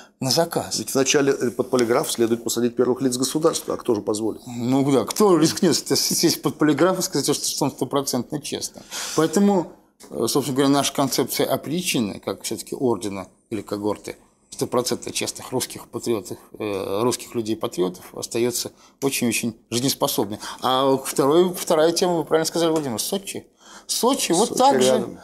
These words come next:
Speaker 1: вот так же щас вбухают миллиарды долларов. А
Speaker 2: Я,
Speaker 1: потом
Speaker 2: я, я вспоминаю в этом св-, по поводу Сочи. Вот давайте, э, вспомним. Э, по-моему, в, в Грозном, э, два раза, э, злые боевики миномётным обстрелом уничтожили только что восстановленный вокзал.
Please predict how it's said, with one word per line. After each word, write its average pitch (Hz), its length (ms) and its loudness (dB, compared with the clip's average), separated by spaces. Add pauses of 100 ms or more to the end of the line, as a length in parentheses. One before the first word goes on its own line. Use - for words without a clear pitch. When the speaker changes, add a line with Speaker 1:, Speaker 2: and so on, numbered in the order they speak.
(240)
Speaker 1:
вот 202 200 2
так 247 180 6
же 214 80 2
щас 147 260 2
вбухают 131 560 -4
миллиарды 113 420 2
долларов. 180 640 2 (720)
А - 60 -2
Speaker 2:
Я, 185 100 6
Speaker 1:
потом - 220 0
Speaker 2:
я, 196 220 4
я 208 200 6
вспоминаю 190 420 4
в 139 40 6
этом 147 140 4
св-, 151 320 4
по 160 120 4
поводу 156 320 4
Сочи. 147 320 2
Вот 127 140 4
давайте, 185 320 4
э, 127 320 6
вспомним. 95 580 0
Э, 107 340 4
по-моему, 208 520 2
в, 170 100 -2
в 131 160 0
Грозном, 120 640 4
э, 110 440 4
два 131 220 2
раза, 190 640 4
э, 123 320 6
злые 151 300 6
боевики 135 420 4
миномётным 131 480 4
обстрелом 175 460 2
уничтожили 160 480 4
только 208 320 0
что - 140 0
восстановленный 139 560 4
вокзал. 117 420 2